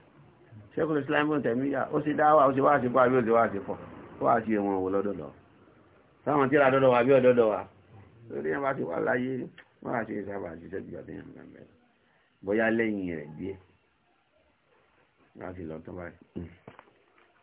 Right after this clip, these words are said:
Ṣé àwọn míì náà rẹ̀ pé Ọlọ́run bá ní wa tilkal ayyamu nudawiluha báyìí. Irú táwọn èèyàn ń gbọ́ lẹ́nu rẹ̀ tí wọ́n ń fẹ́ nígbà tó wà lẹ́yìn, àwọn ẹlòmíì náà mọ̀ sọ lórí rẹ̀. Táwọn èèyàn sì máa tẹ́tí sí. Àwọn tó mọ̀ wọ́n lè máa tẹ́tí sí nígbà tí wọ́n bá kú tán kọ́.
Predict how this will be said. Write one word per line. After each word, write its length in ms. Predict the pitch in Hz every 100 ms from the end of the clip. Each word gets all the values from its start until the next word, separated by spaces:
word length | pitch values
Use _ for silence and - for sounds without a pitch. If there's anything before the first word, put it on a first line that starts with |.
| _ _ _ _ _ _ _ _ -
Ṣé 80 |
àwọn 220 | 92 127 131
míì 260 | 143 135
náà 300 | 113 120 110 98
rẹ̀ 140 | 107
pé 120 | 101
Ọlọ́run 340 | 117 123 127 113
bá 160 | 110
ní 120 | 117 117
wa 120 | 104
tilkal 380 | 117 113 110 104
ayyamu 460 | - 104 110 120 113
nudawiluha 720 | 104 107 117 117 113 107 107 113 -
báyìí. 300 | 117 123 120
Irú 140 | 160 156
táwọn 220 | 175 147
èèyàn 140 | 113
ń 40 | 120
gbọ́ 120 | 135
lẹ́nu 220 | 131 123 107
rẹ̀ 140 | 113
tí 80 | 127
wọ́n 160 | 131
ń 80 | 127
fẹ́ 180 | 131 131
nígbà 220 | 135 117
tó 100 | 98 101
wà 120 | 87
lẹ́yìn, 180 | 107 110
àwọn 140 | 110
ẹlòmíì 240 | 120 120 131
náà 120 | 117
mọ̀ 160 | 95
sọ 100 | 90 90 92
lórí 260 | 92 95 69
rẹ̀. 140 | - _ _ _ - - - - - -
Táwọn 220 | - 104
èèyàn 160 | 92 95
sì 60 |
máa 220 | 85 80 80 76 69 - - -
tẹ́tí 220 | - - 87
sí. 80 | 87
Àwọn 220 | 110 131
tó 100 | 147
mọ̀ 220 | 151 143 104
wọ́n 160 | 113
lè 80 | 117
máa 160 | 92 85
tẹ́tí 260 | 98 92
sí 100 | 95 107
nígbà 180 | 117 92
tí 100 | 92
wọ́n 160 | 95
bá 80 | 95
kú 120 | 95 98
tán 200 | 95 98
kọ́. 160 | 98